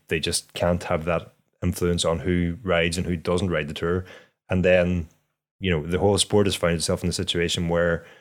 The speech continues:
the most important event isn't part, isn't really part of the world rankings, or, you know, the closest thing we have to a, a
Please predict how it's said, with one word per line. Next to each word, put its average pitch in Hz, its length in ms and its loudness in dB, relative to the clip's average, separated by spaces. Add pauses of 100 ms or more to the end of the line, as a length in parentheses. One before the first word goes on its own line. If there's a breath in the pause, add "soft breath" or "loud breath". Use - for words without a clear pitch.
(300 loud breath)
the 92 100 2
most 95 280 4
important 87 320 2
event 87 340 0 (180)
isn't 87 480 0 (240)
part, 87 360 0
isn't 95 260 2
really 90 500 2 (680 soft breath)
part 87 240 2
of 82 420 -2 (220)
the 87 240 -2
world 82 420 0
rankings, 85 520 -2
or, 78 280 -2
you 95 120 0
know, 80 80 0
the 90 80 -10
closest 92 360 -2
thing 85 160 -2
we 82 120 -4
have 85 320 -2
to 82 280 -2 (220)
a, 85 100 -2 (180)
a 76 120 -4